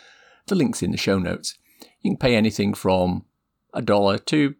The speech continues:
twenty dollars a month to help, and every little bit does help.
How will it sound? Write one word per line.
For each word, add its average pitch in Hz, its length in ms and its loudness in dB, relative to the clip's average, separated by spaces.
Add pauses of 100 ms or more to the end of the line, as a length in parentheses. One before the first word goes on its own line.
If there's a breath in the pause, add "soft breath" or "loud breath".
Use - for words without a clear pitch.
twenty 95 260 -2
dollars 90 320 -4
a 104 40 2
month 98 260 -2
to 95 100 -2
help, 95 320 -2
and 135 160 -2
every 98 400 0
little 98 240 -6
bit - 160 -6
does - 180 -6
help. - 260 -8